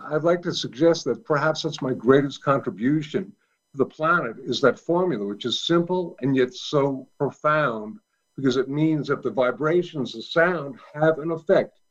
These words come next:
but that effect is amplified and encoded with our consciousness or the frequency we put into it. And if, for example, the outcome that we were, uh, looking for is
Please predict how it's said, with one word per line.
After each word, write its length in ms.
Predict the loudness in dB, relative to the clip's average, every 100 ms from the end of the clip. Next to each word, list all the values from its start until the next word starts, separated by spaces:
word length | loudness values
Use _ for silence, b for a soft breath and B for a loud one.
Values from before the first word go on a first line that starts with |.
| _ _ _
but 120 | -4 0
that 160 | 2
effect 460 | 0 -2 0 0 -2
is 260 | -4 -4 -4 -2
amplified 680 | 2 2 0 0 2 2 -2
and 320 | -8 -6 -6
encoded 520 | -8 0 2 4 0 -6 _ -4
with 100 | 0
our 120 | 0
consciousness 840 | -2 -2 0 -2 -8 -2 0 0 -2
or 80 | -12
the 120 | -14 -4
frequency 540 | 0 0 0 -4 0
we 140 | 2 0
put 240 | 0 0
into 300 | 0 0 -2
it. 80 | -6 _ _ _
And 120 | -6 2
if, 220 | 2 2
for 120 | -2
example, 500 | 0 0 0 0 -2
the 200 | 0 0
outcome 600 | 0 0 0 -4 -6 -6 -4
that 100 | -2
we 140 | 2
were, 280 | 2 2 -2
uh, 100 | -2
looking 440 | 0 -2 0 -2
for 200 | 0 0
is 140 | 0